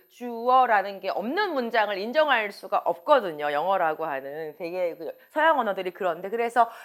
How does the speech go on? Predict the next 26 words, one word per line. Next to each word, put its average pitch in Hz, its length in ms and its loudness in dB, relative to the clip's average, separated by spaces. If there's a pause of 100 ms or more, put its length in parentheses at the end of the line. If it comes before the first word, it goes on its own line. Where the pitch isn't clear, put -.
(100)
가주어란 240 800 6
말 214 140 2
들어보셨을 190 640 -2
거예요. 147 540 -4 (180)
가주어로서 247 1120 4
it이라고 240 580 0
하는 202 180 2
걸 202 120 0
넣어가지고 175 520 -2 (100)
"It 240 180 -10
is 190 260 -10
raining" 190 500 -4
이렇게 170 160 -8
쓴다거나 185 580 -4
"It - 180 -4
rains라고" 180 640 -2
쓴다거나 160 560 -4 (180)
이렇게 214 240 -4
하는 180 160 -4
거 180 80 -4
보셨잖아요. 165 840 -6 (220)
일본어가 214 720 0
아닌 214 360 -2 (140)
그 202 80 -14
서양 277 300 4
언어는 180 420 -2